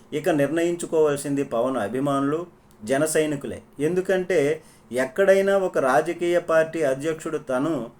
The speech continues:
సీఎం కావాలనో మరేదైనా ఉన్నత పదవిని అలంకరించాలనో కోరుకుంటారు. కానీ తనకు ఏమాత్రము నచ్చనటువంటి వైఎస్ జగన్మోహన్ రెడ్డిని ఎట్టి పరిస్థితుల్లోనూ సీఎం కానివ్వకూడదు అనేటటువంటి అక్కసుతో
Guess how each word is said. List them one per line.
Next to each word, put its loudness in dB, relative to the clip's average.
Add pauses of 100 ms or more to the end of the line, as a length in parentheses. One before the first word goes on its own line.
(540)
సీఎం 0
కావాలనో 4 (100)
మరేదైనా 2
ఉన్నత -2
పదవిని 0 (540)
అలంకరించాలనో 2
కోరుకుంటారు. -4 (440)
కానీ 0 (300)
తనకు -2
ఏమాత్రము 0
నచ్చనటువంటి -2
వైఎస్ 0
జగన్మోహన్ -2
రెడ్డిని -4
ఎట్టి -4
పరిస్థితుల్లోనూ -2
సీఎం -2
కానివ్వకూడదు -2
అనేటటువంటి -4 (120)
అక్కసుతో -4